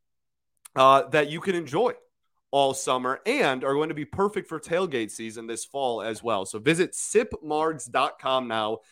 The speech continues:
to find a real, a retailer near you. That's Sip Margs, S I P M A R G S dot com, to find a ret-,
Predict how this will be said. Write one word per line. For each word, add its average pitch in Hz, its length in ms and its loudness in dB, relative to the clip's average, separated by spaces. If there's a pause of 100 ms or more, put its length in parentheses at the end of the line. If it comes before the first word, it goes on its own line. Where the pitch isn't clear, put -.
(220)
to 127 80 -18
find 175 260 2
a 160 60 0
real, 185 420 0
a 139 140 4 (540)
retailer 123 840 0
near 170 520 -2
you. 131 380 -2
That's 92 200 -8
Sip 208 380 -2 (160)
Margs, 147 580 2
S 135 260 -4
I 131 160 2
P 135 340 -6 (100)
M 131 280 -2
A 120 240 -2
R 117 180 -2
G 117 300 -10
S 131 280 -2
dot 151 220 2
com, 113 260 -2 (480)
to - 60 -20
find 233 240 4
a - 20 6
ret-, 147 320 2